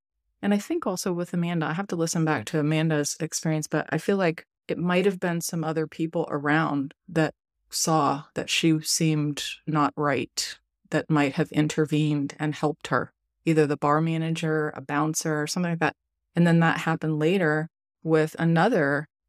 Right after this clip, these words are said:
Danny Masterson situation in a club where he was ejected from the club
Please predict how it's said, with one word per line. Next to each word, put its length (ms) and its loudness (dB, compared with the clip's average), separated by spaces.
Danny 300 4
Masterson 920 0
situation 720 0
in 160 0
a 60 -4
club 520 0
where 320 2
he 180 -6
was 180 -2
ejected 460 -2
from 220 -2
the 80 -4
club 480 0